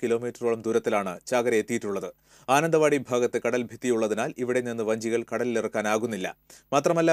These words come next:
വഞ്ചിയുടെ, വഞ്ചി കടൽ ഭിത്തിയിലൂടെ കയറ്റുകയും ഇറക്കുകയും ചെയ്യുന്നതുമൂലം വഞ്ചികൾക്ക് കേടുപാടുകൾ പറ്റുന്നുമുണ്ട്. അതേസമയം, തിരയൊടുങ്ങിയ കടലിൽ വലയെറിഞ്ഞ് മീൻ പിടിക്കുന്ന വീശുവലക്കാർക്കും സജീവമായി. ഇവർക്ക് ഇളമീൻ, ചെമ്മീൻ, ഞണ്ട്,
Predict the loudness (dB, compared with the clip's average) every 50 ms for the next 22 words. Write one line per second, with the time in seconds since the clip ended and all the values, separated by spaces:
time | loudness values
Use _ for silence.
0 | 4 2 0 0 0 2 2 0 0 -4 _ -4 -4 -4 -2 -2 -4 -2 -2 -2
1 | -2 -4 -4 -6 -2 0 2 2 2 2 2 2 2 0 0 0 0 0 0 0
2 | 0 -2 -6 -6 -6 -6 -2 0 0 0 0 0 -2 -2 -2 -2 -2 0 0 2
3 | 2 0 -2 -4 _ -20 -16 _ 0 0 0 2 2 2 2 2 2 0 0 0
4 | 0 _ 0 2 4 4 4 4 4 2 2 0 0 -2 -2 -4 -2 -2 -2 -2
5 | -4 -6 -6 -8 -10 -12 _ _ -20 -20 -10 _ 2 4 4 4 4 2 0 0
6 | -2 -2 0 2 4 4 4 4 2 2 0 0 0 -2 -2 -2 -2 -2 0 0
7 | 2 0 0 -2 -2 0 0 2 2 2 2 0 -2 -4 -6 -6 -6 -6 -4 -4
8 | -4 -2 -4 -4 -6 -6 -8 -10 _ -4 -4 -2 -2 0 2 2 2 2 2 2
9 | 0 0 0 -4 -4 -6 _ _ _ _ _ _ _ _ _ _ _ 0 2 2
10 | 2 4 4 2 2 0 -4 -8 -10 _ _ _ _ _ _ _ _ 2 6 6
11 | 6 6 4 2 0 0 0 2 2 2 0 -2 -6 -8 -10 -6 -2 -2 -2 0
12 | -2 -6 -6 -8 -12 -10 -6 -4 -4 -2 -2 -2 -2